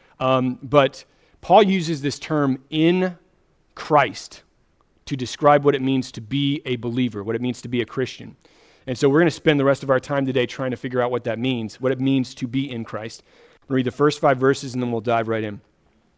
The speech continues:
Colossians one, verse one. "Paul, an apostle of Christ Jesus by the will of God, and Timothy, our brother, to the saints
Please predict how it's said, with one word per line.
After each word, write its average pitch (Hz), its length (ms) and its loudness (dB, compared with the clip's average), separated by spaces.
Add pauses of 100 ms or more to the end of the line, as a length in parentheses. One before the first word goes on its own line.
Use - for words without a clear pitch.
(720)
Colossians 156 440 6
one, 135 300 2
verse 127 220 -2
one. 107 320 -2 (360)
"Paul, 190 560 8 (680)
an 143 80 -2
apostle 175 500 4
of 151 100 -2
Christ 156 340 0
Jesus 127 400 -2
by 131 160 -2
the 123 80 0
will 143 180 4
of 131 80 2
God, 110 400 -2 (640)
and 117 200 -8
Timothy, 156 500 0
our 123 220 0
brother, 117 420 -2 (1000)
to 143 100 -6
the 127 100 0
saints 160 680 -2